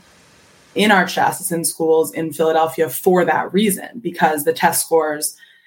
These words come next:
and the enroll-, and, excuse me, and the continued opening of the doors were extremely attractive to people that otherwise would have been consigned to remote school.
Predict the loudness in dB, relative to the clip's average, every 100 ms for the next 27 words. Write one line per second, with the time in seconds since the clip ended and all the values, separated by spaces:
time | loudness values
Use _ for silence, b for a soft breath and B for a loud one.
0 | b 2 4 4 2 2 4 2 0 -2
1 | -4 -4 -4 -8 _ -10 -6 -4 -4 -4
2 | -4 -2 -2 4 4 4 -2 -8 _ _
3 | _ _ _ _ 0 0 0 -2 -2 -4
4 | 2 2 2 -2 -6 -8 -8 b b b
5 | _ 2 2 2 0 2 2 0 -4 2
6 | 2 2 -4 -6 -8 -10 -10 -8 -6 -4
7 | -2 0 0 -2 -10 _ _ _ _ _
8 | _ _ _ _ _ _ _ _ _ 0
9 | 2 4 4 2 2 -4 -4 -4 -4 -8
10 | -8 -8 -4 -2 -2 -4 -6 -6 -6 -6
11 | -6 -6 -8 -10 -8 -10 -10